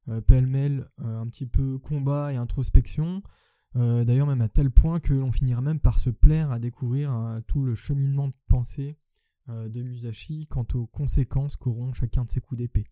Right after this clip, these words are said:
Euh, il y aura pas que la baston, il y aura vraiment toute cette, euh, toute cette réflexion derrière. Euh, je rajouterais même qu'il y a une dimension que l'on pourrait presque qualifier de, de poétique,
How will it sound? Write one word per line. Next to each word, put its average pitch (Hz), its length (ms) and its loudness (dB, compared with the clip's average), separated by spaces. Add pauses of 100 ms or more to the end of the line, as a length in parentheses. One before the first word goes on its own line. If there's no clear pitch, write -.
(600)
Euh, 107 80 -12
il - 20 -10
y 104 60 -10
aura 104 120 -12
pas - 140 8
que - 100 -2
la 127 80 4
baston, 120 380 2
il 147 60 0
y 131 40 0
aura 117 140 -6
vraiment 123 300 -8
toute - 180 -14
cette, - 240 -8
euh, 120 120 -10 (220)
toute - 200 -6
cette 143 140 8
réflexion 135 500 4
derrière. 117 420 -6 (880)
Euh, 117 680 -4
je 110 80 0
rajouterais 123 420 4
même 202 140 -2
qu'il 135 140 0
y 120 40 0
a - 20 -2
une 117 240 -6
dimension 147 720 -10
que - 100 -8
l'on 127 140 -4
pourrait 127 180 -2
presque - 320 -2
qualifier 135 520 0
de, 120 220 -4
de 110 120 -4
poétique, - 640 -2